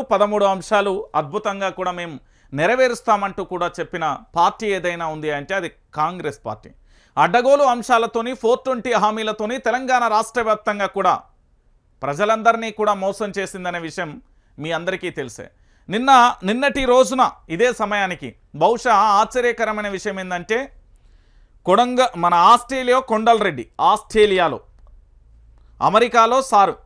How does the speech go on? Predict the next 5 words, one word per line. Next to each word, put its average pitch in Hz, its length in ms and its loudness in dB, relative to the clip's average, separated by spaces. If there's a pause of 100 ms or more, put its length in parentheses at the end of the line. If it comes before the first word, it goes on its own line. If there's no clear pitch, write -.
(300)
ముఖ్యమంత్రి 196 520 -2
గారు, 110 140 -4 (580)
హైదరాబాద్ 247 600 4
పట్టణం 233 400 0
మొత్తం 226 260 -2